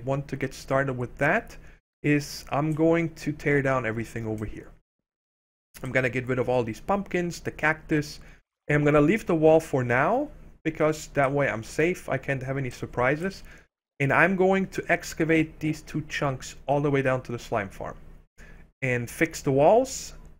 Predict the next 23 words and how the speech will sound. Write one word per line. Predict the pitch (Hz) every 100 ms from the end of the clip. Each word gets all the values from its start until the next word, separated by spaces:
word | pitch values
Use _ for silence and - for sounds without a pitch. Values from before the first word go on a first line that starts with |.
| _ _
because | 143 139 - 180 180 -
I | 156
want | 151 147 147
to, | 135 - -
uh, | 123 123 120 -
completely | - 113 - 165 131
cover | - 151 139
this | 123 120
up | 131 123
here | - 120
in | 107
glass. | 107 90 71 - - - _ _ _ _ _ _ -
I | 113
want | 127 -
to | 131
be | 139
able | 143 143 143
for | - - 127 110
anybody | 139 151 147 147 131
to | 120
come | - 139
over | 127 113
here | 113 160 175 185